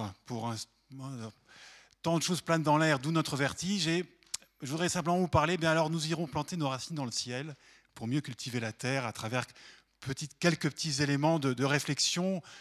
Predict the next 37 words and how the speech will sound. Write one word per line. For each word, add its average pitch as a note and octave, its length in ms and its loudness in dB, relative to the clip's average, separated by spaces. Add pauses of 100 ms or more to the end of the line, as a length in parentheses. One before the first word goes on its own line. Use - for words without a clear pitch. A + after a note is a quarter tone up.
(260)
qui D#3 180 -4
viennent F3 320 4
de D3+ 120 2
ce - 240 -2
que C#3+ 160 -4
vous C3+ 200 -2
avez C3 200 0
très - 180 -4
gentiment C3 440 -2
dit C3 280 -2
à, G#2+ 360 -4
à A#2 180 -6
mon B2 140 -2
égard, C#3 560 0 (420)
euh, G#2+ 140 -4
d'une, B2+ 580 2 (420)
une A#2+ 140 -2
expérience D3+ 720 2
d'abord, C3+ 520 2
euh, A2+ 340 -2 (680)
unique, E3+ 400 2
en A#2+ 80 -2
tout C#3+ 120 -8
cas - 140 2
pour - 180 2
moi F3+ 180 6
elle D#3+ 60 8
est C#3 120 0
unique, C#3+ 260 0
d'avoir B2+ 260 -2
depuis A#2+ 280 -6
vingt C3 260 -2
ans D3 260 0
la A#2 120 -4
chance D3 460 0
de, A2+ 240 -4 (460)
d'accompagner D#3+ 1080 2